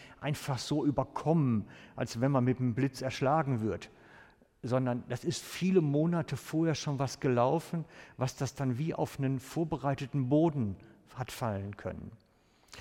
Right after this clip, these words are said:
Und das ist das Gleiche bei euch auch. Gott hat etwas vor, aber es wird auf vorbereiteten Boden fallen. Das wird euch nichts völlig Verrücktes sein. Normalerweise.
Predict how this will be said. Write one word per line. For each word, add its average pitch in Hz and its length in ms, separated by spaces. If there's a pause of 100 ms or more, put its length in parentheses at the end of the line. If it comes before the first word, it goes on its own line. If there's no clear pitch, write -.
(120)
Und 123 120
das 160 160
ist 175 160
das 156 160
Gleiche 151 360
bei 131 140
euch 143 340
auch. 104 380 (840)
Gott 156 180
hat 175 160
etwas 123 340
vor, 156 580 (640)
aber 120 220
es 117 240
wird 147 320
auf 127 100
vorbereiteten 143 1000
Boden 139 340
fallen. - 480 (360)
Das 120 200
wird 165 160
euch 147 180
nichts 147 260
völlig - 480 (340)
Verrücktes - 640
sein. - 300 (2000)
Normalerweise. 107 760